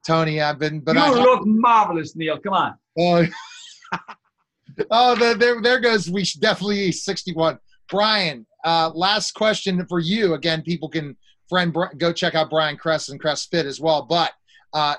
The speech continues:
Speaker 1: Tony, best place we can find info on you 'cause we're gonna have to let him go. But,
Speaker 2: You
Speaker 1: uh,
Speaker 2: got it. Uh, Tony Horton Life dot com. Everything you ever wanted to know about me, what the, what, you know, my live events, all the products I'm, I'm providing the world. Tony Horton Life dot com.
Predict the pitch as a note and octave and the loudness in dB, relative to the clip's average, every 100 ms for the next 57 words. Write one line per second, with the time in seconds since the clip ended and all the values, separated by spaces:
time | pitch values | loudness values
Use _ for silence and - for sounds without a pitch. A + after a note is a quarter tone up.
0 | - F#3+ F#3+ E3 F3 - E3+ D#3 E3 E3 | -2 -2 -2 -2 -4 -4 -6 -4 -4 -4
1 | D#3+ D#3 C3+ B2+ A#2+ A2 A#2+ C3 D#3 D3 | -4 -4 -4 -4 -6 -14 -16 -8 -4 -2
2 | D3+ - D3 C#3+ C#3 C#3+ A#2 G#2+ - - | -4 -4 -6 -6 -4 -4 -4 -6 -16 -20
3 | _ D#3 C#3+ C3+ C3 E3 D3+ - _ D3+ | _ -2 0 2 2 2 0 -6 _ -6
4 | D3 D3 C#3 C3+ G#3+ A3+ G3 A3 F#3+ G#3 | -4 -4 -8 -4 -2 0 0 0 0 -2
5 | G#3 F#3+ F#3 F3+ D#3 C#3 E3 F3+ F3+ E3+ | 0 -2 -2 -2 -2 -4 -8 -10 -6 -4
6 | E3+ E3+ D#3+ D#3+ D3+ D#3 D3+ D#3+ E3 D3+ | -2 -2 -2 -6 -2 -2 -2 -6 -8 -8
7 | D3+ B2+ _ D3+ C#3+ D3+ C#3+ C#3+ D3 C#3 | -12 -20 _ -14 -12 -8 -4 -2 -2 -2
8 | D3 D3+ D3 C#3+ D3 C#3+ - C#3+ C#3 - | -2 -2 -4 -6 -8 -8 -8 -6 -6 -4
9 | C#3+ C#3 - C#3 C#3 C#3 C3+ C3+ - _ | -2 -2 -6 -10 -10 -10 -14 -14 -20 _
10 | C#3 C3+ B2+ B2+ B2+ B2+ _ _ E3+ D#3 | -10 -10 -12 -10 -8 -8 _ _ -14 -12
11 | D#3+ D#3 _ _ - D3 D3+ C#3+ _ C#3 | -12 -16 _ _ -12 -12 -12 -16 _ -10
12 | C#3+ C#3+ C#3+ _ _ C#3 C#3 - B2+ C3 | -6 -6 -8 _ _ -14 -14 -16 -18 -16
13 | - - | -18 -20